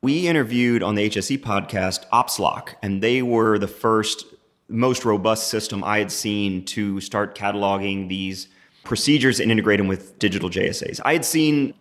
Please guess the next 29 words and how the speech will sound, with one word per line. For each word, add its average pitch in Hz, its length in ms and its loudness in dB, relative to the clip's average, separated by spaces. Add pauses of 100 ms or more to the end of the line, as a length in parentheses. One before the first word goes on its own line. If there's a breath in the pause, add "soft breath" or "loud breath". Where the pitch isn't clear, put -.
software 113 600 2
do 107 160 2
it 104 60 4
before, 110 560 2 (320 loud breath)
but 104 460 2
it 113 80 -2
was, 98 600 -2
it - 40 -12
was 104 120 -8
on 117 100 0
iPads, 107 580 -2
and - 100 -10
it 98 40 -6
was 92 100 -8
so 110 140 -2
finicky 117 460 0
that 98 360 0 (640 soft breath)
if 107 460 0 (220)
it 107 120 -4
lost 127 300 0
connection 117 340 0
while 107 80 4
you 101 100 2
were 101 120 4
uploading 104 840 0
what 107 200 -4
you 98 120 -4
had 95 300 -6
tracked, - 460 -4